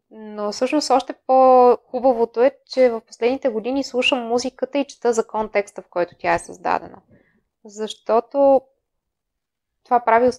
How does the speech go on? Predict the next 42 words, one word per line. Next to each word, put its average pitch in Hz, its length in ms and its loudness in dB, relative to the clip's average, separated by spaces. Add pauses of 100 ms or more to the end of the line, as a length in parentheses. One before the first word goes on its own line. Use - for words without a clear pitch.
(120)
а, 190 120 -2 (720)
аз 233 240 -2
естествено 262 360 -2
прави 269 280 2
паралела 240 380 4
с - 180 -14
храната. 214 600 -2 (840)
Когато 233 360 -2
ти 269 160 -10
знаеш 254 240 2
как 247 240 -4
една 233 220 0
храна 220 260 -4
е 220 40 4
отгледана, 190 500 -2
от - 100 -12
кого 185 280 -4
е 214 100 4
отгледана, 196 540 -2
от 180 100 -12
кого 196 280 0
е 208 60 2
сготвена, 208 680 -2
откъде 190 260 -2
идва 214 240 2
рецептата, 214 800 -4 (340)
вероятно 247 340 2
ти 294 100 -20
се - 100 -20
чувстваш - 300 -14
много 254 240 0
по-емоционално 226 680 0
свързан 196 440 -4
с - 180 -16
нея. 170 280 -4 (240)
Особено 220 380 0
ако 202 340 -4
храната 202 400 0
е 190 40 -4
важна 202 300 0
за 196 180 -10
теб, 190 160 0